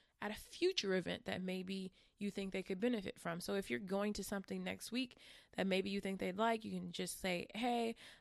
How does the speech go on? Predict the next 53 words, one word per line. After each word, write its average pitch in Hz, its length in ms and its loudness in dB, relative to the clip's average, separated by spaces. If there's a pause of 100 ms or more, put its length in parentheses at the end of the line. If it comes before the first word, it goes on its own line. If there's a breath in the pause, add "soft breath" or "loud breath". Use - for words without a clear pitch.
I'm 180 80 2
not 185 160 2
sure 196 160 2
if 190 160 0
you 190 80 2
knew 190 160 2
about 185 260 0
the 180 60 -4
such - 260 0
and 226 100 2
such - 220 -2
event, 190 300 0
but 185 80 -2
I'll 190 180 2
be 190 160 -2
there 185 220 2
and 185 100 -2
I'd 175 160 -2
love 185 240 2
it, 185 260 2
you 254 120 -2
know, 170 260 0 (100)
love 185 200 2
it 185 80 4
if 180 160 -2
you'd 180 120 -2
like 175 180 0
to 180 120 -4
attend. 214 380 2 (280 loud breath)
I 160 60 -6
have 160 140 -2
an - 80 -2
extra - 280 -6
ticket. 220 440 4
I 165 100 2
can 170 100 -4
get 160 200 -4
your 170 60 -8
name 160 120 -2
on 165 140 -2
the 170 60 0
list," 214 240 0
something 170 360 -4
like - 220 -4
that. 175 420 6 (480 loud breath)
Um, 185 220 0
if 185 120 -4
you 196 120 -2
don't 214 220 4
have 208 180 0
anything 185 360 0
coming 170 300 -2
up, 214 160 6